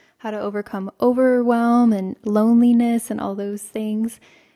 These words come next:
and where these things actually stem from and how they could be affecting your life. And I also reminded you that it's okay for these things to come up. We are only human, and it's not about pinpointing when these things happen to put ourselves down.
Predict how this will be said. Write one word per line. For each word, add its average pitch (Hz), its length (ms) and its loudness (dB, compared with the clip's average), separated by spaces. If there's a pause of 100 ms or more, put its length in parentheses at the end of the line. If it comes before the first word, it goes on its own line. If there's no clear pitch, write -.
and 202 500 -10
where 214 280 -4
these 254 160 -2
things 240 240 0
actually 214 320 -8
stem 196 260 -8
from 202 220 -8
and 196 140 -10
how 190 320 -10
they 190 160 -12
could 196 160 -8
be 196 160 -8
affecting 190 420 -10
your 190 160 -10
life. 190 460 -10 (480)
And 220 160 -4
I - 20 -4
also 233 640 -2
reminded 208 540 -2
you 196 320 -6
that 190 400 -10 (180)
it's - 220 -10
okay 208 640 -8
for 233 160 0
these 214 220 -2
things 196 380 -2
to 220 100 -6
come 202 180 -2
up. 190 220 -8
We 202 120 -4
are 196 120 -6
only 196 320 -4
human, 202 600 -2 (440)
and 208 260 -8
it's 220 180 -12
not 208 220 -6
about 214 640 -6
pinpointing 220 760 -2
when 202 200 -2
these 202 160 -2
things 202 220 -4
happen 208 320 -4
to 208 100 -4
put 202 160 -4
ourselves 196 400 -6
down. 196 400 -4